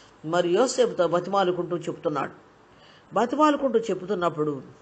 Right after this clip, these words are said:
అప్పుడు యోసేపు, అప్పుడు యోసేపు తన యొద్ద ఉన్న వారందరినీ, అంటే తన తమ్ముడిని వదిలేసి నిర్దాక్షిణ్యంగా వెళ్ళట్లేదు వీళ్ళు.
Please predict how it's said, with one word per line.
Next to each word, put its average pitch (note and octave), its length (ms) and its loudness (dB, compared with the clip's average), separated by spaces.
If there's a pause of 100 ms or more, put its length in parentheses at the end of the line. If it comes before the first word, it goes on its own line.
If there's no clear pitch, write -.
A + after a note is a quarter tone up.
(300)
అప్పుడు B3+ 400 -4
యోసేపు, D#3+ 840 -4 (680)
అప్పుడు F3 400 -2
యోసేపు A3+ 440 2
తన F3+ 220 -2
యొద్ద F3+ 220 2
ఉన్న G3+ 140 -2
వారందరినీ, G3+ 560 0
అంటే F#3 520 2 (680)
తన F#3+ 160 2
తమ్ముడిని A3 380 0
వదిలేసి A3+ 380 4
నిర్దాక్షిణ్యంగా G3 580 0
వెళ్ళట్లేదు F3+ 480 0
వీళ్ళు. D3 380 -4